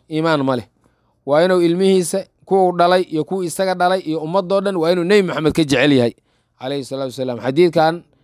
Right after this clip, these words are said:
Imaamu Bukhaari iyo Imaamu Muslim baa wariyey, lafdigaana waa lafdiga Imaamu Bukhaari. Ilaahay kuwii nebiga jecel, Allah ina ka dhigo, iimaankeennana mid kaamil oo qawi ah, Allah ka dhigo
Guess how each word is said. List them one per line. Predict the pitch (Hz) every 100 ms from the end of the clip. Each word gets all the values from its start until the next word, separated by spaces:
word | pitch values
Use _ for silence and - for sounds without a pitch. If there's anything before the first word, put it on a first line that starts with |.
| _ _
Imaamu | 139 156 165
Bukhaari | 147 135 156 160
iyo | 147
Imaamu | 151 151
Muslim | 156 151 151
baa | 156
wariyey, | 160 165 175 175 _ _ -
lafdigaana | 143 151 147 143 151 147
waa | 139 135
lafdiga | 151 143 135 131
Imaamu | 139 131 117
Bukhaari. | 117 131 147 139 - _ _ _ _ -
Ilaahay | 139 156 151
kuwii | 151 151
nebiga | 151 143
jecel, | 123 127 135
Allah | 143 151
ina | 147 143
ka | 160
dhigo, | 160 170 165 _ _ _ -
iimaankeennana | 143 160 151 147 151 147
mid | 151 147
kaamil | 147 147 147
oo | 139
qawi | 151 156 147
ah, |
Allah | 139 151 151
ka | 160
dhigo | 160 165 170